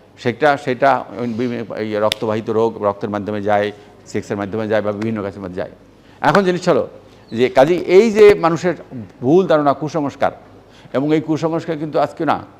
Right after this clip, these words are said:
এই কুসংস্কার ছিল আগে, আদি থেকে। মানুষ যখন এই, এই হোমো সেপিয়েন্স, আমরা যে, আমরা প্রজাতি বাস করি যেটা, এটা বলা হয় হোমো সেপিয়েন্স সেপিয়েন্স। মানুষের,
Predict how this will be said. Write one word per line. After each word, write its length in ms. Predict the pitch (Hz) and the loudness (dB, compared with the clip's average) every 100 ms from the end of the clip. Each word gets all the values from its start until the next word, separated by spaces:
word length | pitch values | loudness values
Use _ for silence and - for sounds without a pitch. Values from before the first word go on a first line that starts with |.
| - - | -20 -12
এই 100 | - | -6
কুসংস্কার 580 | 113 147 151 151 147 147 | -4 -4 -2 -4 -2 -4
ছিল 300 | 135 139 147 143 - - - - - - - | -2 -2 -2 -2 -14 -20 -20 -20 -20 -20 -6
আগে, 300 | 107 139 143 | 0 2 4
আদি 200 | 127 135 | 4 2
থেকে। 300 | 135 101 90 - | -2 -4 -6 -8
মানুষ 280 | 90 98 127 - - - - | -8 -4 -4 -6 -20 -20 -4
যখন 340 | 110 117 143 - - - - 92 110 110 | -2 -2 -4 -6 -18 -20 -16 -8 -4 -2
এই, 120 | 123 | -2
এই 200 | - 120 | -2 -2
হোমো 200 | 117 143 | 0 0
সেপিয়েন্স, 480 | 151 131 135 107 113 | -2 -2 -2 -2 -6
আমরা 180 | 107 117 | -2 0
যে, 120 | 123 | -2
আমরা 240 | 107 104 117 | -2 -2 -2
প্রজাতি 320 | 127 127 123 | 0 -2 4
বাস 200 | 131 131 | 2 2
করি 180 | 165 156 | -2 0
যেটা, 260 | 143 110 - - - - | -2 -2 -6 -12 -20 -14
এটা 180 | - 110 | -8 0
বলা 160 | 127 131 | 2 4
হয় 80 | 127 | 2
হোমো 180 | 123 | 0
সেপিয়েন্স 400 | 139 135 131 131 | -4 -4 -4 -4
সেপিয়েন্স। 600 | 127 147 139 98 87 - - _ _ _ - - | -2 -4 -2 -8 -12 -20 -20 _ _ _ -18 0
মানুষের, 360 | 135 139 170 | 0 2 0